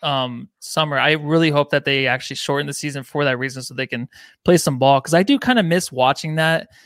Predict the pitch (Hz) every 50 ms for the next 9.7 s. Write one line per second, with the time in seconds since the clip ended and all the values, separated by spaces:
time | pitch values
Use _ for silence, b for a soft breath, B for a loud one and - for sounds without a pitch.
0 | b b b - - 139 143 147 143 147 160 175 185 185 156 135 139 131 131 127
1 | 131 131 147 151 160 160 151 147 160 170 170 165 170 170 - 170 160 - - 156
2 | 147 135 156 175 185 180 156 139 143 151 156 165 156 151 151 156 160 - - 127
3 | 117 120 127 135 147 147 156 160 160 175 170 175 165 156 147 - - 170 180 175
4 | 170 175 165 - 151 139 120 139 165 196 202 - - 196 170 156 160 165 160 -
5 | 156 151 147 139 123 113 156 160 170 165 160 151 143 139 - - - 170 165 -
6 | 139 127 120 - - - - 160 151 131 117 - - B B B B B B -
7 | 196 180 240 226 - - 240 226 - 202 156 139 147 156 160 - 160 151 147 151
8 | - _ 165 165 175 175 _ _ 170 160 170 170 - - 196 196 190 170 - -
9 | 180 170 170 185 185 165 147 143 139 139 139 139 139 _